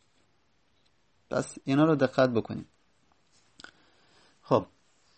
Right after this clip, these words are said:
پس الان وقتی ما می‌گیم الان در منادا مفرد، یعنی زید مفرده، یک کلمه است، زیدان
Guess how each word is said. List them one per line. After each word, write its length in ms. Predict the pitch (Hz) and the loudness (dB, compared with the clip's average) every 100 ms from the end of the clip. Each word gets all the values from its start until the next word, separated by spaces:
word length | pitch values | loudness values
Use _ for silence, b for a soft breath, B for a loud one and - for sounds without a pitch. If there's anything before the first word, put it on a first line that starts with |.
| _ _ _ _ _ _ _ _ _ _ - - | _ _ _ _ _ _ _ _ _ _ -8 6
پس 160 | 135 151 | 6 8
الان 320 | 156 196 165 | 8 10 10
وقتی 260 | 147 - | 6 4
ما 180 | 151 147 | 4 6
می‌گیم 340 | 147 147 151 147 | 6 6 6 6
الان 360 | 143 147 147 | 8 6 6
در 180 | 135 139 | 10 10
منادا 1000 | 139 135 147 147 147 143 156 135 113 113 | 10 6 8 10 10 12 12 12 10 2
مفرد، 840 | 131 120 139 147 160 170 196 202 - _ _ _ - | -6 2 4 6 10 12 12 8 -6 _ _ _ -4
یعنی 320 | 131 135 143 | 4 6 8
زید 500 | 127 143 175 175 - - _ _ _ - | 6 8 10 8 4 -20 _ _ _ 2
مفرده، 540 | 131 135 139 135 127 | 2 6 8 8 8
یک 380 | 135 135 131 131 | 6 6 4 4
کلمه 340 | 135 123 123 | 2 2 2
است، 200 | 123 - | 0 0
زیدان 600 | 113 127 127 143 143 131 | 2 4 6 6 6 4